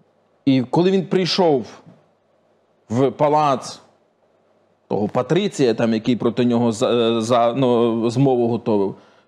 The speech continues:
він лежав в басейні з перерізаними ру-, венами. Тобто він с-, скрив собі вени, ну, боячись гніву імператора. І він, подивившись на цю подію, сказав: «Він забрав в мене перемогу».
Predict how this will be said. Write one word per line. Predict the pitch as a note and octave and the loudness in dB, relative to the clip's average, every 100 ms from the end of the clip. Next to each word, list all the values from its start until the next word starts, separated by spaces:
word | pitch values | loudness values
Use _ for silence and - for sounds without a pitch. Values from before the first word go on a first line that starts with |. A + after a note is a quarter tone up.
| - | -6
він | A#2+ F3 F3+ | -2 0 2
лежав | E3 D3+ E3 E3 D#3 C#3 | 2 2 2 4 2 -2
в | A2+ | -2
басейні | C#3 C#3+ B3+ C4 | -2 0 0 -2
з | D3+ | -2
перерізаними | E3 D3 D#3+ D3 D3 C3 B2 | 0 2 2 0 0 2 2
ру-, | B2+ B2 | 0 0
венами. | A#2+ G2 E2+ G#2 | 0 0 -2 -2
Тобто | C3+ C3 | -2 0
він | D#3 | -2
с-, | D3+ - - - | -2 -6 -14 -14
скрив | - E3 D#3+ | -2 -2 0
собі | F3 | 0
вени, | G3 C4+ A3 | 0 0 -2
ну, | D#3+ F3 B2 A#2 - _ | 0 -2 -2 -8 -16 _
боячись | D3+ E3+ F3 B3 F#3+ | 0 2 2 0 0
гніву | C3+ C#3 F#3+ G#3 A#3+ - - - _ _ | 2 2 2 2 0 -6 -20 -20 _ _
імператора. | E3+ D#3+ E3+ F#3+ - - - - _ - _ _ _ | -2 0 0 0 -4 -8 -10 -14 _ -20 _ _ _
І | - E3 E3+ E3 E3+ - - _ _ _ - | 0 2 4 2 -2 -14 -20 _ _ _ 0
він, | F3 E3 | 0 0
подивившись | E3 F#3+ F#3+ E3+ | 0 0 0 0
на | E3+ | -2
цю | D#3 E3+ | -2 -2
подію, | E3 F3 F3+ | -2 -2 -4
сказав: | - D3+ C#3+ D3+ C#3+ C#3 - _ _ _ _ _ _ _ _ _ _ _ - | -2 -2 2 2 0 -2 -10 _ _ _ _ _ _ _ _ _ _ _ -2
«Він | C#3 | 0
забрав | C#3 C#3+ C#3+ | 2 2 0
в | C3+ | 0
мене | B2+ A#2+ | 0 0
перемогу». | B2+ A#2 A2 G#2 | 0 -2 -2 -4